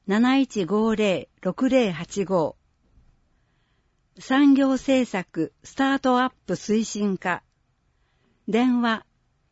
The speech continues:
七一六七一一四一。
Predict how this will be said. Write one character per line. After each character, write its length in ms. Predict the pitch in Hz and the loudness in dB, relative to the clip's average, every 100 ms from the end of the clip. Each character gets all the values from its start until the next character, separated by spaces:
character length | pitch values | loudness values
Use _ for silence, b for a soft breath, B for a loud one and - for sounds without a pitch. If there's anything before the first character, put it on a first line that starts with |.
| - | -2
七 300 | 208 247 277 | 2 2 2
一 260 | 277 - | 0 -2
六 260 | 165 165 208 | -4 -2 -2
七 380 | 208 180 151 - _ _ _ _ | 0 0 -2 -6 _ _ _ _
一 360 | 202 - 262 277 | -12 -6 0 0
一 260 | 262 - 165 | 0 -4 -4
四 320 | 190 202 196 | 0 0 -2
一。 360 | 180 - 147 | -4 -6 -14